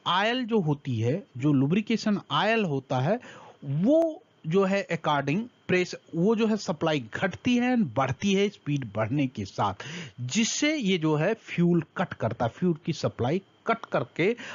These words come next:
और जो है इंजन की स्पीड कंट्रोल करता है। The loss of the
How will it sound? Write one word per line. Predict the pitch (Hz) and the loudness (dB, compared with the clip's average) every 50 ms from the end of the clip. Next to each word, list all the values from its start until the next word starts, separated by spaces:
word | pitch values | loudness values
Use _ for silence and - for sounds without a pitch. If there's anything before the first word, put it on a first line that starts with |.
| 151 147 _ - | -12 -12 _ 0
और | 131 127 123 117 | 2 2 2 2
जो | 110 117 120 | 0 0 0
है | 127 170 214 - - | 0 0 -2 -2 0
इंजन | 160 135 120 120 117 | 0 2 2 2 0
की | 117 - 208 220 - - - | 0 -2 -4 -4 -4 -2 -4
स्पीड | 175 - - - 220 262 262 - | -6 -6 -4 -2 -2 -2 -2 -4
कंट्रोल | - - 269 277 277 285 311 285 208 151 | -2 2 2 2 4 4 2 2 2 0
करता | - 107 98 98 - 101 | 0 -4 -4 -4 -6 -8
है। | 98 98 | -8 -4
The | 110 107 | -2 0
loss | 101 98 104 113 135 160 214 262 294 269 - - 233 202 | 2 2 2 2 2 4 4 2 2 0 -2 -4 -2 -2
of | 175 170 | -2 -2
the | 160 160 | -2 -4